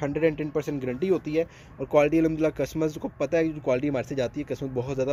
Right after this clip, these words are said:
पसंद करते हैं और दोबारा दोबारा restock हमें articles करने पड़ते हैं। तो अल्हम्दुलिल्लाह से, अ, ये भी stock तो आ गया हुआ, मगर है limited, जितना भी stock होता है limited होता है। जैसे ही आपको कोई article पसंद आते हैं, अभी मैं इंशाल्लाह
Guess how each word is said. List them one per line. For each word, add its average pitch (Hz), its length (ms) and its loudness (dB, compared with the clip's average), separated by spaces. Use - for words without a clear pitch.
पसंद 190 260 -4
करते 147 240 -2
हैं 165 120 -4
और 135 260 4
दोबारा 143 380 2
दोबारा 156 300 4
restock 139 360 -2
हमें 131 220 -6
articles 139 380 -4
करने 131 220 -6
पड़ते 123 260 -6
हैं। 170 140 -4
तो 143 100 2
अल्हम्दुलिल्लाह 156 600 2
से, 170 140 -2
अ, 131 100 0
ये 143 160 2
भी 160 180 2
stock 151 300 2
तो 165 100 4
आ 143 100 8
गया 156 160 4
हुआ, 165 100 8
मगर 165 320 2
है 151 200 0
limited, 160 400 0
जितना 156 220 -2
भी 160 120 2
stock 151 200 -2
होता 147 160 0
है 147 60 2
limited 156 280 -2
होता 151 160 0
है। 147 80 0
जैसे 131 220 0
ही 170 60 2
आपको 160 260 2
कोई - 460 -4
article 147 300 4
पसंद 156 340 0
आते 135 200 2
हैं, 156 60 2
अभी 156 120 0
मैं 151 120 2
इंशाल्लाह 147 340 0